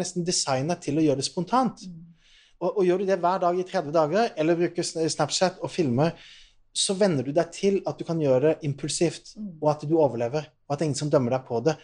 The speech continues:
Speaker 1: Folk liker det. Eh, så det er mitt tips. I stedet
Speaker 2: Ja.
Speaker 1: for å bruke Facebook og YouTube, hvor du hele tiden føler, «Nei, men det må bli bedre», gjør det på Instagram, Stories eller Snapchat.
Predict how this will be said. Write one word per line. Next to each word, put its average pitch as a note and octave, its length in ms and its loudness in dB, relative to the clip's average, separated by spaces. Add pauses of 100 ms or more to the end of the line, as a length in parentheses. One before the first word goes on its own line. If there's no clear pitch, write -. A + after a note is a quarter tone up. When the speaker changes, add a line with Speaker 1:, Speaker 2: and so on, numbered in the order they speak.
(140)
Speaker 1:
Folk B2 200 0
liker A#2 320 0
det. C3 100 2 (800)
Eh, B2+ 640 2 (220)
så - 140 -10
det F#3+ 60 6
er G3 80 6
mitt F#3+ 160 0
tips. - 280 -6
I F3+ 60 -8
stedet E3+ 240 0
Speaker 2:
Ja. F#3 120 2
Speaker 1:
for - 20 4
å F3 60 0
bruke E3+ 220 2
Facebook - 420 -4
og E3 40 4
YouTube, D3 420 0
hvor D#3 100 0
du E3 140 2
hele D#3 200 0
tiden D#3 160 -4
føler, E3 200 -2 (120)
«Nei, F3+ 40 -2
men F#3 120 -4
det F3+ 100 0
må F#3 140 -2 (160)
bli E3+ 100 2
bedre», E3 460 2 (400)
gjør D#3 140 4
det D3+ 100 -2
på F3 80 2
Instagram, D3 520 0
Stories D3 520 2
eller C#3 140 0
Snapchat. D#3+ 480 0